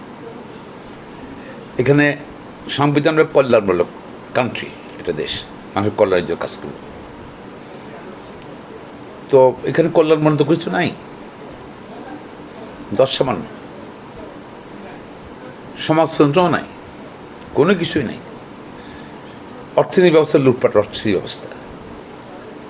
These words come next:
সরকার আসে, সরকার যায়, যাচ্ছে, রাষ্ট্রের সম্পদ লুটপাট করে নিয়ে যাচ্ছে। কিন্তু কোটি কোটি মানুষ বেকার, চাকরি পাচ্ছে না,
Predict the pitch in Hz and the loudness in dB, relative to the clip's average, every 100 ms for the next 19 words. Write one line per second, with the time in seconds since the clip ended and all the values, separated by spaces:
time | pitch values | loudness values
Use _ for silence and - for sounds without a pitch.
0 | - - - - - - - - - - | -16 -16 -18 -18 -16 -16 -16 -16 -16 -16
1 | - - - - - - - 156 151 160 | -16 -18 -16 -16 -14 -10 0 4 6 6
2 | 147 151 143 135 127 135 117 143 190 - | 6 4 4 2 4 4 4 2 -2 -12
3 | - - 110 - - 113 - 127 127 107 | -6 -2 0 0 0 0 2 4 4 4
4 | 104 - - 90 87 76 73 - - - | 2 0 0 -2 0 -2 -4 -6 -10 -12
5 | - - - - - - - - - - | -14 -16 -16 -16 -16 -16 -16 -16 -16 -16
6 | - - - - - - - - - - | -18 -18 -18 -16 -16 -16 -16 -16 -12 -6
7 | 120 147 143 - - - - - 190 - | 4 8 8 4 -8 -14 -12 0 2 4
8 | 175 156 139 139 127 107 104 107 110 170 | 2 4 4 4 4 4 6 4 4 -4
9 | - - - - - - - - - - | -16 -16 -16 -16 -16 -16 -16 -16 -18 -18
10 | - - - - - - - - - - | -18 -18 -18 -16 -18 -18 -16 -16 -16 -4
11 | - 120 - - 107 - 120 120 131 | 2 2 2 2 2 2 2 2 0